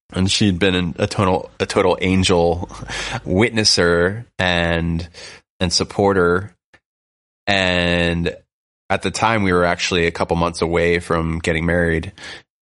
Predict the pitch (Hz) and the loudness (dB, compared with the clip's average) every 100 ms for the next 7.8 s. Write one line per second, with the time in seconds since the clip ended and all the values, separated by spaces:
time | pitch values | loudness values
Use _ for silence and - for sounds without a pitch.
0 | - 110 107 113 110 101 - _ 95 107 | -2 -2 0 0 0 -2 -8 _ -2 2
1 | 143 113 92 - 107 95 - - 92 90 | 4 4 2 0 0 0 0 -4 -2 0
2 | 87 92 85 - 82 82 - 92 92 85 | 2 2 0 -2 -2 -4 -2 2 2 2
3 | - - - - 85 80 80 - - 80 | -2 -10 -6 -2 -2 0 -2 -2 -4 -4
4 | 85 90 - 98 - 101 104 - 226 196 | -2 -2 0 0 0 0 0 0 -2 -2
5 | - 95 113 92 90 - 104 98 92 98 | -4 -2 0 2 2 0 0 2 0 0
6 | 107 104 110 107 104 - 92 - 107 98 | 0 2 2 0 -2 -4 -4 0 0 2
7 | 101 90 87 87 95 87 82 | 0 0 -2 -2 0 2 0